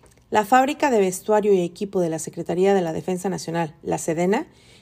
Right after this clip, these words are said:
es quien elabora las banderas nacionales desde las de escritorio, oficina, las de guerra o escolta, y hasta las banderas monumentales. Asimismo,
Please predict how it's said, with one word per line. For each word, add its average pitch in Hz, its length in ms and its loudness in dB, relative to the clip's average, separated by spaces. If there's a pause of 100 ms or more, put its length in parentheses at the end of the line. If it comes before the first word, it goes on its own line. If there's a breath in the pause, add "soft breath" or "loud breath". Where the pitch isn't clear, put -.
(100)
es 247 240 0
quien 269 160 -2
elabora 190 420 2
las 185 140 0
banderas 175 340 -4
nacionales 202 720 0
desde 220 420 4
las 180 220 2
de 165 80 -4
escritorio, 196 720 0 (320 soft breath)
oficina, 214 640 0 (120)
las 175 200 -4
de 170 100 -2
guerra 220 520 0
o 175 120 -2
escolta, 170 540 -2 (480 soft breath)
y 208 80 2
hasta 196 220 4
las 180 140 0
banderas 185 360 0
monumentales. 196 760 0 (800 soft breath)
Asimismo, 214 840 -2